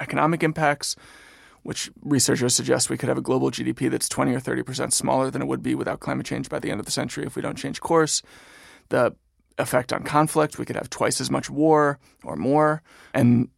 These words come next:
the effect on conflict is true at the individual level, too. It's not just between nations. It increases the rates of murder and domestic assault and rape.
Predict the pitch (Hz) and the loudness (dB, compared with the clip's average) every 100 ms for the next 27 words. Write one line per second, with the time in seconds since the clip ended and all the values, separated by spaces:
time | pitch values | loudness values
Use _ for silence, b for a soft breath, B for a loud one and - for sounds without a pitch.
0 | _ - 123 127 127 123 127 131 135 131 | _ 0 2 2 2 0 0 -2 -2 -4
1 | 127 - - 135 131 123 123 127 135 147 | -4 -6 -4 -2 -2 -2 -2 0 -2 0
2 | 143 143 143 - 143 139 - 120 - - | 0 -2 -4 -4 -2 -2 -4 -6 -8 -12
3 | - 135 127 135 - 143 135 - - B | -8 -6 -4 -4 -4 -4 -4 -8 -10 B
4 | B B B - 123 127 120 127 139 123 | B B B -6 -4 -2 -2 -2 -2 -2
5 | - - 107 - - 127 135 139 139 131 | -4 -4 -4 -2 -4 -2 0 2 2 0
6 | 123 120 - - - 135 - 143 - 143 | -2 -6 -10 -10 -6 -6 -6 -4 2 4
7 | 143 127 - - - 135 - | 2 0 -10 -6 -4 -4 -8